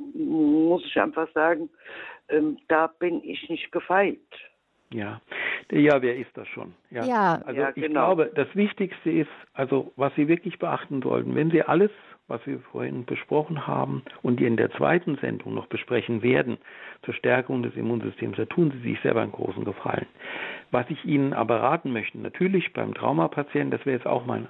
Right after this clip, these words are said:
Speaker 2: mein, äh, Traumatherapeuten, das wäre jetzt auch meine erste Antwort gewesen, ist ganz wichtig, aber vergessen Sie mir bitte das Gebet nicht. Also das sage ich oft in den Sendungen.
Speaker 1: Das ist nie. Ich bin jeden Morgen stundenlang am Beten.
Speaker 3: Ja, wunderbar.
Speaker 2: Ja, das ist gut.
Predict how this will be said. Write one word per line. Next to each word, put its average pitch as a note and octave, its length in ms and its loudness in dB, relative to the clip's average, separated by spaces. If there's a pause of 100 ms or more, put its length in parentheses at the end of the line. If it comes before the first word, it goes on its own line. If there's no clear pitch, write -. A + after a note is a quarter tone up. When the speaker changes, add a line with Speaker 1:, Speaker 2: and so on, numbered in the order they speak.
Speaker 2:
mein, A#2 360 -2
äh, C3+ 200 0
Traumatherapeuten, B2+ 1500 0 (320)
das - 140 -8
wäre C#3 120 4
jetzt B2 120 0
auch B2 120 0
meine B2 220 -2
erste A#2+ 320 0
Antwort A#2 360 -2
gewesen, A#2+ 480 -2 (380)
ist - 200 0
ganz G#2+ 280 0
wichtig, G3 460 -6 (400)
aber A2+ 300 0 (120)
vergessen D3 540 0
Sie D3+ 80 -2
mir B2+ 220 0
bitte C3 260 -4
das C3 200 0
Gebet A#2+ 440 2 (120)
nicht. - 340 -8 (960)
Also G#2 140 0
das A2 100 -8
sage A#2+ 200 0
ich - 180 -8
oft - 240 0
in A#2+ 140 -4
den F#2+ 180 -4
Sendungen. B2 560 -2
Speaker 1:
Das F3 100 -8
ist D#3 120 -2
nie. G3 360 2
Ich - 200 0
bin F3 180 2
jeden F3+ 280 2
Morgen F3+ 360 2
stundenlang E3 680 0
am C3+ 140 -2
Beten. A#2 500 -2
Speaker 3:
Ja, G3 160 0
wunderbar. B3 380 4
Speaker 2:
Ja, C4 200 6
das G#3+ 40 6
ist G3 100 2
gut. E3 220 -2